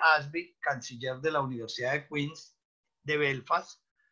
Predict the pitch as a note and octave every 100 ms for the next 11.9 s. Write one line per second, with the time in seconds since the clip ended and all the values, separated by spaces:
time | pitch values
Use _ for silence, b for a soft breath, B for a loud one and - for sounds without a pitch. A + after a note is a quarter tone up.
0 | _ _ _ _ _ - F#3+ F3 F3+ F3
1 | E3+ F#3 G#3 A3 G3+ E3+ D3 - F3+ F3+
2 | E3+ - G3 F#3 F3 E3+ C#3+ D#3+ D3+ C#3+
3 | E3 D#3+ F3+ - - F3 E3+ F3+ D#3+ D3+
4 | C#3 B2 A2+ - D#3 E3 A3 - _ _
5 | _ _ _ _ _ _ - D3+ D3+ C#3+
6 | D3 C3+ - C3+ C#3+ E3+ E3+ C3 - E3
7 | D#3+ E3+ F3+ F#3 - _ _ _ _ -
8 | C#3+ E3+ F3 D#3 B2+ D#3+ D3 E3 D#3 C#3+
9 | C3 B2 A2+ C#3 B2+ - C#3+ C#3 C3 B2
10 | - A2+ A#2 B2+ - _ _ _ _ _
11 | - A2 - - - D3+ D3 -